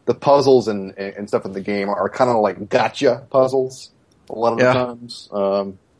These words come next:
Speaker 1: there's a lot of Wikipediaing that happens, happens among the people that have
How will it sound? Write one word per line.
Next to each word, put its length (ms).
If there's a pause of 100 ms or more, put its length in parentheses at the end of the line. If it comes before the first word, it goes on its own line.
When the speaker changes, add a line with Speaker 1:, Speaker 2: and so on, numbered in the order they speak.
(580)
Speaker 1:
there's 100
a 40
lot 160
of 80
Wikipediaing 920
that 120
happens, 420 (140)
happens 520
among 260
the 80
people 260
that 100
have 120